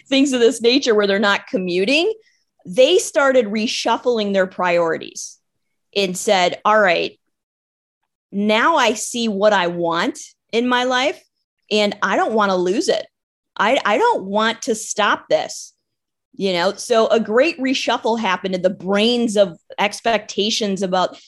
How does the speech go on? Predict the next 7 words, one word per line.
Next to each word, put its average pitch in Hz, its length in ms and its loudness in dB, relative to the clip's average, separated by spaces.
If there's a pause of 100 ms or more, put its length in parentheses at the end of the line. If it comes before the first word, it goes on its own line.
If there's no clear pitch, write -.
(140)
people's 214 320 -2
livelihood. 185 920 -2 (140)
And, 214 300 0
and 226 260 0
I 330 200 2
witnessed 277 480 -2
that, 175 380 -2